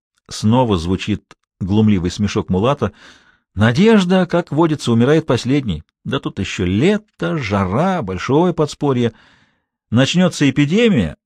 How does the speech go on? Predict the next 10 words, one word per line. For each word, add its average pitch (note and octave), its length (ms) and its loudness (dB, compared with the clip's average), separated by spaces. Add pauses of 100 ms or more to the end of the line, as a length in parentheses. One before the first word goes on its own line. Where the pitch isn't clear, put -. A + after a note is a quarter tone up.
(200)
корабли E3+ 480 2
перестанут G3 500 2
возить D3+ 260 2
нам E3 140 0
припасы. G#2+ 440 -2 (480)
И D#3 280 -2
всем G#3 640 0
будет E3+ 360 2
очень E3+ 480 2
кисло. D#3 460 -4